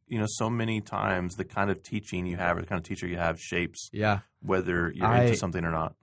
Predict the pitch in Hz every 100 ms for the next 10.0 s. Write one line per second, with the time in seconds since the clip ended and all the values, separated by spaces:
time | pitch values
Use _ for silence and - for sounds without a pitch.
0 | - 110 135 131 120 113 107 107 107 101
1 | 104 - 95 - 104 110 107 98 95 87
2 | 95 - 127 123 98 - 101 101 90 101
3 | 107 120 113 - - 101 98 - 98 87
4 | 95 92 - - 98 98 98 110 107 90
5 | 92 - _ _ _ _ _ - 104 101
6 | 98 95 95 110 123 123 123 131 120 131
7 | - 139 123 - 147 107 - 160 151 165
8 | 123 143 - - 131 127 104 101 160 151
9 | - 156 131 170 - 135 - 139 107